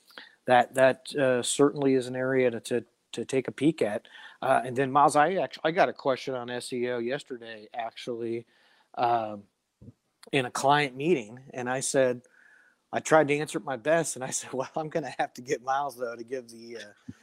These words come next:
the, <laughs> the official seal of approval answer on that."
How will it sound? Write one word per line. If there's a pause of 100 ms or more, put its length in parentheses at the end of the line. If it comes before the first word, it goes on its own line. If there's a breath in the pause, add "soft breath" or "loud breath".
(160 loud breath)
the,
<laughs>
the (100)
official
seal
of
approval
answer
on
that."